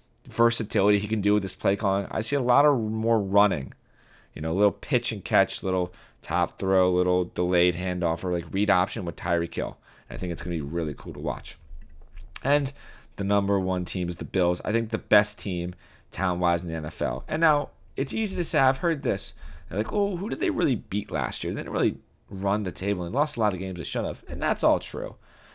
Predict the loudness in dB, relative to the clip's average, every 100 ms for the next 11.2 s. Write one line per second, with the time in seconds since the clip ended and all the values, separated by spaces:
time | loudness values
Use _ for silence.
0 | -14 -6 -4 -4 -6 -6 -2 -2 -2 -4
1 | -2 -2 -4 -2 -2 0 -6 -8 _ _
2 | _ _ _ _ _ _ _ _ _ _
3 | -2 2 4 4 2 0 2 2 2 -2
4 | -2 -6 -4 -2 0 -2 -2 -2 -2 -2
5 | -4 -4 -4 -4 -6 -8 -8 -10 -4 -2
6 | 4 4 4 4 4 8 6 4 0 0
7 | 0 -2 -2 -2 -2 -4 -6 -12 _ _
8 | _ _ _ _ _ _ 0 2 2 0
9 | -2 0 0 -2 -6 -4 -2 0 -2 -2
10 | -4 -4 -4 -4 -4 -4 -6 -2 0 0
11 | -2 -6